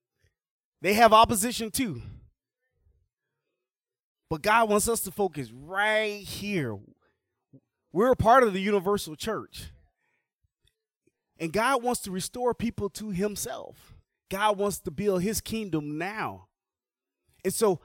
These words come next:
how will we partake in building the kingdom? God also wants to build your life up. So there's two applications.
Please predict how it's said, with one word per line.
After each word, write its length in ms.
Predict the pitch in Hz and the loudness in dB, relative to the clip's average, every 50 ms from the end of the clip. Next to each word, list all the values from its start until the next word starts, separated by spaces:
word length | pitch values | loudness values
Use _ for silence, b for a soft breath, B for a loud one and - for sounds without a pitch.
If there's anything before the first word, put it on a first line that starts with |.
| _ | _
how 240 | _ - 202 240 247 | _ -6 -2 0 0
will 240 | 247 214 240 233 208 | 0 0 -4 -8 -8
we 260 | 185 214 220 214 190 _ _ _ _ - | -8 -10 -10 -10 -14 _ _ _ _ -6
partake 500 | - 240 262 269 - - 208 196 196 - | -2 -2 -2 -2 0 0 0 0 0 0
in 140 | 160 165 170 | -4 -6 -2
building 340 | 147 156 151 160 160 190 202 | 0 2 2 2 0 -2 -4
the 80 | 214 | -4
kingdom? 440 | - - 311 349 339 - 110 82 - _ _ _ _ _ _ _ _ _ _ _ _ _ _ _ _ _ _ _ _ _ _ | -2 -2 -2 -2 -2 -6 -10 -14 -16 _ _ _ _ _ _ _ _ _ _ _ _ _ _ _ _ _ _ _ _ _ _
God 260 | - 208 240 294 294 233 | 2 4 4 6 6 6
also 320 | 240 233 220 - 247 233 | 6 4 2 0 -2 -2
wants 340 | 220 220 233 233 202 - - - _ _ - | 0 -2 -4 -4 -6 -10 -12 -12 _ _ 0
to 80 | 190 | 2
build 260 | 165 185 254 262 262 240 | 4 6 6 6 4 4
your 180 | 277 330 349 | 2 0 2
life 300 | 311 202 185 160 - - | 4 4 2 2 0 -2
up. 220 | 147 113 98 - - _ _ - - _ _ _ _ _ _ _ _ _ _ _ _ _ _ _ _ _ - | -6 -6 -6 -8 -14 _ _ -20 -20 _ _ _ _ _ _ _ _ _ _ _ _ _ _ _ _ _ -8
So 120 | - 214 | -6 0
there's 220 | 202 247 254 240 | 4 4 4 4
two 160 | - - 294 277 | 4 2 2 4
applications. 920 | 254 254 - 262 269 - 285 285 294 262 - - 135 110 95 - - - | 4 4 2 0 -4 -6 -4 -6 -6 -6 -8 -8 -10 -10 -12 -14 -18 -20